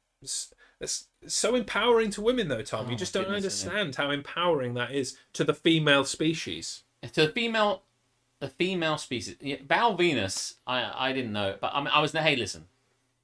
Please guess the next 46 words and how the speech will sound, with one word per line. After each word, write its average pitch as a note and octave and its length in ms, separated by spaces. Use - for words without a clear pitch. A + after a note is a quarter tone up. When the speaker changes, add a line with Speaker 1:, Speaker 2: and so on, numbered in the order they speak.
Speaker 2:
I G2 80
was F#2+ 120
never A#2 220
a G#2+ 60
Val A2 220
Venus G#2+ 300
fan. A2+ 300
I F#2+ 80
Speaker 1:
No. - 120
Speaker 2:
don't G#2+ 100
feel G#2 220
this G2 140
is F#2+ 140
gonna F#2+ 200
Speaker 1:
No, B2 220
Speaker 2:
convince G#2+ 40
me. - 80
Speaker 1:
and C3 280
it, B2+ 260
he D3 140
made F3 180
it D#3+ 60
even C#3+ 320
worse C3 260
when B2 120
he B2+ 100
stopped - 360
being A#2+ 260
Val A#2 240
Venus A2+ 520
and A2+ 180
was A2+ 200
just - 340
Sean A#2 400
Morley, A2 560
Speaker 2:
Ugh. A2 220
Speaker 1:
the A2+ 240
assistant A2+ 580
to G#2+ 260
general A2+ 340
manager A2 360
Eric G#2+ 280
Bischoff, G2 460
<laughs> - 160
because A#2 440
he, D3 240